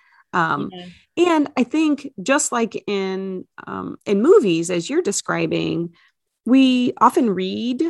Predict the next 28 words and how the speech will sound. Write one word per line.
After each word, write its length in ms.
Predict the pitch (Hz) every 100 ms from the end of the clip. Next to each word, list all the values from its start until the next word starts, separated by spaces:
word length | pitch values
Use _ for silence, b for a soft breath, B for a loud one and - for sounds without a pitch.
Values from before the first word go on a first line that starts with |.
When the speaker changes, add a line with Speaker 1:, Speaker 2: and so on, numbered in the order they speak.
| -
Speaker 1:
um, 300 | - 240 240
to 160 | 240 262
our 120 | 254
preschoolers. 760 | 254 262 - 269 269 294 311 -
And 140 | 208
so 300 | - 196 190 -
it 220 | 214 -
gives 180 | 226 240
Speaker 2:
Yeah. 60 |
Speaker 1:
us 100 | 254
an 80 | 214
opportunity 600 | 202 202 202 196 185 190
to 120 | 180
look 280 | 170 175 175
at 100 | 190
the 60 | 180
pictures. 760 | - 185 - 190 185 185 185
And 120 | 180 160
if 120 | 170
there's 220 | 160 165
ever 260 | - 190 202
pictures 540 | - 202 - 196 190
of 120 | 180
facial 420 | - 208 233 196 175
expressions, 1040 | - - 160 170 165 135 120 92 190 - b b b _ -
asking 560 | 208 214 - 220 202
your 120 | 190 175
preschooler, 880 | 185 180 - 175 165 156 156 156